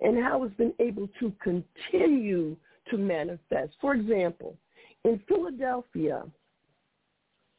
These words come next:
in the more urban areas, if you go to any black community, doors that are owned in that area are not of people of African descent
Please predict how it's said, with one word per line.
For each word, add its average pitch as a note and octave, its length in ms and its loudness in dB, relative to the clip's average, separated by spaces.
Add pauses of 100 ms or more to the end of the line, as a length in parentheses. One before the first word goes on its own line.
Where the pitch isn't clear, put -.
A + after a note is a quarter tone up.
(180)
in A3+ 200 2
the G3 80 -6
more G#3+ 360 -2 (100)
urban D4+ 500 0
areas, F3+ 560 0 (680)
if A#3+ 200 0
you F4 160 4
go C4 260 -8
to G3 140 -8 (120)
any E4+ 340 2
black C#4 260 -2 (100)
community, G#3+ 1000 0 (160)
doors B3+ 640 0 (340)
that G3+ 140 0
are F#3 160 -4 (120)
owned F#3+ 680 0 (160)
in G#3 200 6
that A3 300 2
area A3 680 0 (180)
are A3 220 4
not G#3+ 600 -2
of G#3 240 -2
people G#3 440 2
of G3+ 160 0
African F#3 580 0
descent F#3 460 0